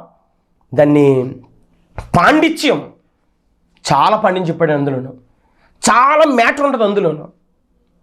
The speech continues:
కొన్ని రోజులు, కొన్ని నెలలు ధ్యానం చేయొచ్చు ఆ విషయాన్ని మనం. ఆ మూడు వచనంలో ఉన్న ఆ సంగతిని ధ్యానం చేస్తే అసలు బైబిల్ అంతటికి ఒక మూలవాక్యం కూడా మనకు కనబడుతుంది ఆ విషయాన్ని, యేసుక్రీస్తు పిలిచిన పిలుపులో. కాబట్టి ప్రియమైన దేవుని సంగమా,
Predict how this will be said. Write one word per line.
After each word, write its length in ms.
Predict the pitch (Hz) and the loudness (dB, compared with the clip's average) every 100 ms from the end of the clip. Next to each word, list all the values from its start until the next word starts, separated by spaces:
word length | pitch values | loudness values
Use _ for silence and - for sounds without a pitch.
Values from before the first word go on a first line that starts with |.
| _ _ _ _ _ _ _ - | _ _ _ _ _ _ _ -2
కొన్ని 460 | 214 233 247 247 233 | 0 2 2 2 0
రోజులు, 840 | 170 185 240 311 311 254 160 - _ _ _ | 2 4 4 4 2 0 -2 -8 _ _ _
కొన్ని 300 | 233 247 254 | 0 2 2
నెలలు 380 | 202 170 226 349 | 2 2 4 2
ధ్యానం 280 | 254 254 247 | 2 2 2
చేయొచ్చు 300 | 233 214 214 | 0 0 0
ఆ 20 | |
విషయాన్ని 400 | 175 - 170 156 | -4 -2 -2 0
మనం. 140 | 131 - 160 | -4 -4 -2
ఆ 40 | |
మూడు 220 | 175 208 | 0 0
వచనంలో 260 | 196 196 196 | 0 0 0
ఉన్న 320 | 180 175 165 - - | 2 2 0 -6 -4
ఆ 200 | 151 160 | 2 2
సంగతిని 500 | 156 170 156 151 139 | 2 0 0 -2 -2
ధ్యానం 280 | 139 165 170 | 0 2 2
చేస్తే 420 | 156 147 - - - _ - - | -2 -6 -8 -16 -18 _ -16 -4
అసలు 200 | 214 262 | -2 0
బైబిల్ 440 | 214 196 254 294 302 | 0 2 2 2 0
అంతటికి 520 | 277 311 - 320 302 | 0 -2 -2 -2 -2
ఒక 80 | 269 | -2
మూలవాక్యం 580 | 208 240 311 320 320 | 2 4 6 4 2
కూడా 140 | 302 311 | 0 0
మనకు 140 | 285 | 2
కనబడుతుంది 340 | 269 240 226 226 | 0 -2 0 -2
ఆ 40 | |
విషయాన్ని, 460 | 190 - 160 139 135 - _ _ _ _ _ _ _ _ _ - | -2 -2 -2 -4 -12 -20 _ _ _ _ _ _ _ _ _ -2
యేసుక్రీస్తు 420 | 175 185 196 196 | 0 0 -2 0
పిలిచిన 240 | 185 170 165 | -2 -2 -2
పిలుపులో. 460 | 170 156 139 135 - _ _ _ _ _ _ - | -2 -2 -2 -6 -12 _ _ _ _ _ _ -2
కాబట్టి 260 | 320 330 | 0 0
ప్రియమైన 340 | 302 277 262 240 | 0 0 2 2
దేవుని 220 | 226 233 | 2 0
సంగమా, 520 | - 190 170 156 180 | 0 0 2 2 2